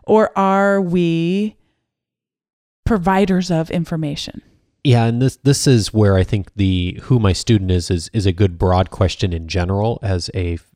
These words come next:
Speaker 2: as a professor or a, a instructor in higher ed, but also is helpful in an individual classroom depending on the discipline, the age of the students, their experiences. So you
Speaker 1: Mm-hmm.
Speaker 2: mentioned something that I do, and,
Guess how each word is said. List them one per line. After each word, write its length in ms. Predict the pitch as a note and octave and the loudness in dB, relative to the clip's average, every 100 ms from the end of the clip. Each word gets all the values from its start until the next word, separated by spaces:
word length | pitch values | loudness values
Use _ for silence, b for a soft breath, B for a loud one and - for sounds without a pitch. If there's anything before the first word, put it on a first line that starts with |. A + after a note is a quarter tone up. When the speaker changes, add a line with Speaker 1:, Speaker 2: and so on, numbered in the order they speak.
| _ - | _ -8
Speaker 2:
as 180 | F2 E2 | -6 -4
a 320 | E2+ E2 E2 - _ - | -6 -6 -10 -14 _ -4
professor 800 | F#2+ - F2 - F#2+ F2+ F2 - | -4 -2 -4 -2 -2 -2 -6 -10
or 240 | F2 D#2+ | -10 -10
a, 160 | D#2 D#2 _ _ | -14 -18 _ _
a 220 | F2 D#2+ - | -12 -12 -12
instructor 460 | - - G2 - | -6 -2 -2 -2
in 60 | F#2+ | -4
higher 240 | F2 F2 | -2 0
ed, 180 | F2 F2 b b b | 0 -2 b b b
but 120 | - B2+ | -2 0
also 560 | A2 D3+ - B2+ A2 - | 2 0 2 2 2 0
is 180 | G#2 | -4
helpful 540 | - A#2 - A#2 G2+ - _ _ _ | -2 -2 0 0 0 -2 _ _ _
in 200 | A2 G#2+ | -4 -4
an 160 | A2+ G#2+ | -2 0
individual 560 | A2+ G#2+ A2 G2+ F#2+ | 2 2 2 2 0
classroom 540 | F2 - A2 G2+ - E2+ | -2 -2 -2 -2 -4 -8
depending 360 | E2 - G2 | -6 -4 -2
on 200 | F#2 F2+ | -2 -2
the 80 | F2+ | -4
discipline, 540 | E2 G2 - - F#2 E2+ | -4 -4 -4 -4 -4 -6
the 100 | F2 | -6
age 160 | F2 | -6
of 60 | G2 | -4
the 80 | F2 | -4
students, 360 | - F2+ E2 | -4 -6 -6
their 120 | - E2 | -8 -8
experiences. 720 | - - F#2+ F2+ E2 - E2 | -8 -4 -2 -2 -2 -6 -6
So 160 | - | -2
you 180 | F2 G2 | 0 2
Speaker 1:
Mm-hmm. 60 | G#2+ | 2
Speaker 2:
mentioned 360 | F2+ E2 F2 | 2 0 -4
something 380 | E2 F#2 - F2+ | -2 -4 -2 -4
that 100 | F2 | -2
I 140 | F2 F2 | -2 -2
do, 240 | F#2 E2+ | 0 -2
and, 180 | E2 | -2